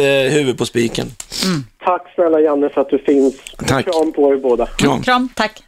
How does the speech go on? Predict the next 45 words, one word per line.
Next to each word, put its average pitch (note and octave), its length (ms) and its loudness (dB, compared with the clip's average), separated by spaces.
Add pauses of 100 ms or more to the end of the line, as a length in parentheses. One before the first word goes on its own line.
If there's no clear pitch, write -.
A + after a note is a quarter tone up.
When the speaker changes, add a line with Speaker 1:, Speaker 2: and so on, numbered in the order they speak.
Speaker 2:
Hej B3+ 140 -2
då, G#3 80 -2
Martin, F#3 260 0
hej. F3+ 300 0 (600)
Ja, A3 360 4 (120)
ehm, A3 540 2 (560)
vad C4+ 280 2
väckte D#4 280 -2
det D#4+ 60 2
här D#4+ 140 4
för - 120 -6
tankar? C#4 340 0
Det A3+ 60 -2
väckte C4+ 180 0
mycket C#4 240 2
känslor C#4+ 400 0
hos F#4+ 80 -2
dig, F#3 220 2
Jan E3+ 180 2
Johansen, E3+ 360 0
ser F#3+ 140 0
jag. F#3 120 0
Tårarna C4 560 2
rinner B3+ 380 2
ner B3 100 2
för A#3+ 100 -2
kinderna. G#3+ 600 2
Speaker 1:
<laughs> - 600 -2
Speaker 2:
Det, A3+ 80 0
jag G#3+ 160 0
fick - 160 -6
tårar C4+ 360 2
i C#4 40 2
ögonen A#3 380 2
också - 240 0
faktiskt, G3 380 -2
Speaker 1:
Ja, C3 120 2
Speaker 2:
det D3+ 60 4
måste F3 220 0
jag D#3 60 2
Speaker 1:
nej, E3+ 140 2
Speaker 2:
säga. F#3 180 2
Speaker 1:
men, E3+ 100 0
Speaker 2:
Mm. D#3 280 2
Speaker 1:
eh, C#3+ 80 -4